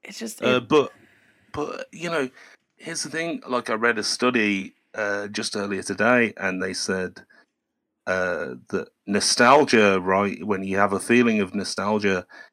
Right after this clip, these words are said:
Speaker 2: it actually, like, numbs your pain receptors, right? So
Speaker 1: Mm-hmm.
Speaker 2: this is the thing with all these, like, soulless remakes. Like, everybody knows their shit. Everyone, like, you know, Spider-Man No Way Home did it right.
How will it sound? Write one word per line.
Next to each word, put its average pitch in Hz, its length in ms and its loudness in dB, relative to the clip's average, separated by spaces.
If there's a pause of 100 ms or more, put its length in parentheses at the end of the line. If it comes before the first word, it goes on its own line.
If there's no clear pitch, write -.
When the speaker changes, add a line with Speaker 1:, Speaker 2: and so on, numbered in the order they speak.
(140)
Speaker 2:
it 110 100 0
actually, 113 380 0
like, 92 220 0
numbs 101 680 2
your 92 460 0
pain 92 340 -4
receptors, - 600 -8
right? - 360 -8
So 95 300 -2
Speaker 1:
Mm-hmm. - 400 -12 (100)
Speaker 2:
this - 180 2
is 139 140 -2
the 110 80 2
thing 104 240 4
with 95 140 2
all 98 120 4
these, 92 220 -2
like, 90 140 -4
soulless 98 600 -2
remakes. 95 480 -4
Like, 98 200 -6
everybody 113 540 4
knows 107 260 4
their 101 180 6
shit. - 440 0 (480)
Everyone, 139 380 8 (120)
like, 120 300 6 (100)
you 123 120 6
know, 110 120 8
Spider-Man 147 500 6
No 135 160 8
Way 123 160 8
Home 113 260 6
did 107 180 4
it 95 80 0
right. 107 420 6